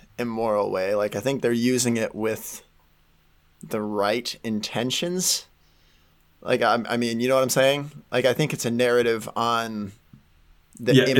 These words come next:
Speaker 2: doesn't
Speaker 1: immorality
Speaker 2: sugarcoat it. It
Speaker 1: of
Speaker 2: gives you
Speaker 1: it.
Speaker 2: as it is, and it makes it seem
Speaker 1: No.
Speaker 2: like, or not seem like, but it shows that it's a bad thing.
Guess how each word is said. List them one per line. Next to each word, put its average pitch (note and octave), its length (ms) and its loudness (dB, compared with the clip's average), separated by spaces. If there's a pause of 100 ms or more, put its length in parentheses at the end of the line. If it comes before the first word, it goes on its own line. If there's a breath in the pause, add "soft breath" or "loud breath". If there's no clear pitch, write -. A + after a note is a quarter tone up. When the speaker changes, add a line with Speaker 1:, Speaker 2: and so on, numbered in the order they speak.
Speaker 2:
doesn't A#2 360 6
Speaker 1:
immorality G#2+ 120 2
Speaker 2:
sugarcoat G#2+ 440 4
it. G#2+ 180 4
It A2 120 0
Speaker 1:
of A#2 100 4
Speaker 2:
gives G#2+ 160 2
you A2 140 4
Speaker 1:
it. G#2+ 60 2
Speaker 2:
as A2 200 2
it A2 60 -4
is, A2+ 280 0
and A#2 100 -2
it A2 120 -4
makes G#2+ 280 2
it G#2 340 -2
seem A2+ 340 2
Speaker 1:
No. G2+ 80 0
Speaker 2:
like, G#2+ 380 0
or A#2 80 0
not G2+ 160 0
seem A2+ 180 0
like, F#2+ 180 -6
but A2 120 -2
it A2+ 200 -2
shows B2 400 6
that G#2+ 120 2
it's G#2 120 -4
a F#2+ 100 -4
bad G2+ 380 0
thing. - 320 -4